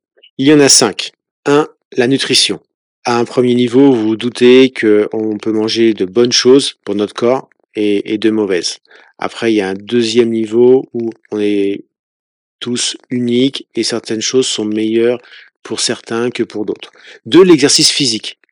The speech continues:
Nous sommes faits pour bouger. Nous sommes construits pour gérer nos émotions par le mouvement. Pas besoin de faire un sport qui est dur et intense.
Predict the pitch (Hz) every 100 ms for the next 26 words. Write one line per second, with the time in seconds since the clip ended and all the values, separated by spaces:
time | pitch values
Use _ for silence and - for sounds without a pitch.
0 | - 123 120 - 123 120 - 127 165 131
1 | 147 123 107 - _ _ _ _ _ _
2 | 127 - 123 - 170 160 - - 143 175
3 | 180 - 123 135 143 131 139 123 110 117
4 | 113 - 156 156 123 113 120 135 113 98
5 | _ 131 120 120 131 151 - 147 123 113
6 | - 123 143 - - 113 110 98 117 131
7 | 143 117 110 131 135 - 104 -